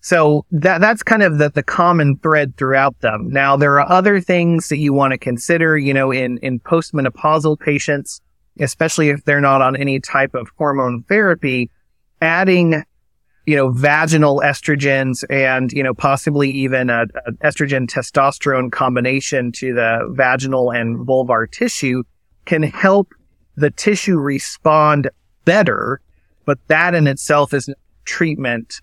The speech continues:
alone for the condition. Obviously, if you can find things that are autoimmune triggers and you, and you know what those are, avoiding those can be really helpful as well. But, you know, that's also kind of an individualized type thing. But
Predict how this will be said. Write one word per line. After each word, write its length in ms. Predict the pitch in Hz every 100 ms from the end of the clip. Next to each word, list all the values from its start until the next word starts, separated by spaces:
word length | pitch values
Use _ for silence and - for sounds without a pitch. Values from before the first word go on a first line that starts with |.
| -
alone 640 | 127 127 147 151 127 120
for 240 | 120 131 113
the 80 |
condition. 560 | 110 - 113 120 - 107 - _ _ _ _ _ -
Obviously, 400 | 165 175 170 165
if 100 | 160
you 100 | 147
can 160 | 139
find 460 | - 180 190 196 175
things 460 | 185 180 175 165
that 440 | - 139 135 131 - _ _ _ _
are 360 | 147 143 139 - _ 156
autoimmune 640 | 165 170 147 143 139 131
triggers 720 | - 277 254 151 139 151 -
and 120 | 139
you, 120 | 135 135
and 140 | 143
you 80 | 135
know 200 | 143 165
what 160 | 156
those 200 | 147 135
are, 240 | 160 170 143
avoiding 640 | 139 131 185 285 160 127
those 380 | 120 113 127 147
can 140 | 147
be 120 | 131
really 280 | 127 131 120
helpful 440 | 113 123 - 117 113
as 100 | 165
well. 380 | 220 139 131
But, 260 | 127 123 120 -
you 80 |
know, 120 | 120 117
that's 380 | 127 - - - _ _ _ _
also 380 | 135 135 - 127
kind 180 | 110 131
of 60 | 123
an 80 |
individualized 880 | 120 147 131 135 131 123 113 104 -
type 280 | - 110 110 - _ _ -
thing. 260 | 131 - - -
But 220 | 117 117